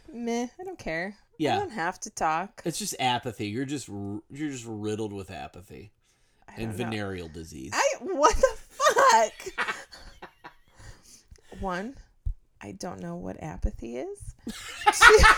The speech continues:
Speaker 1: Two, how dare you say I have
Speaker 2: Huh?
Speaker 1: venereal disease?
Speaker 2: Huh?
Speaker 1: That's awful.
Speaker 2: Well, there's a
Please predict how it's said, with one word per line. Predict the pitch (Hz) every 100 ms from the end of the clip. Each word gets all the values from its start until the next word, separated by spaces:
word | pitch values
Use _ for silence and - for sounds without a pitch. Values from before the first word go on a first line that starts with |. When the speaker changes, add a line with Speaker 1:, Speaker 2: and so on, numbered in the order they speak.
| - 370 - - - 254 - 262 - 202 - - - - 277 - 254 - 233 - - - - - - - _ - _ - _ - _ - - _ - - - 523 - -
Speaker 1:
Two, | - 359 359 403 480 - - - - -
how | - - 494 - - - - -
dare | 170 202 269
you | 247 151
say | - 180
I | 175
have | 190 170
Speaker 2:
Huh? | 247
Speaker 1:
venereal | 170 170 165 151 147 156
disease? | 170 165 160 - 185 151
Speaker 2:
Huh? |
Speaker 1:
That's | 185 339 359 359 _
awful. | - 254 - - 156
Speaker 2:
Well, | 196 - 202
there's | - 160
a | 147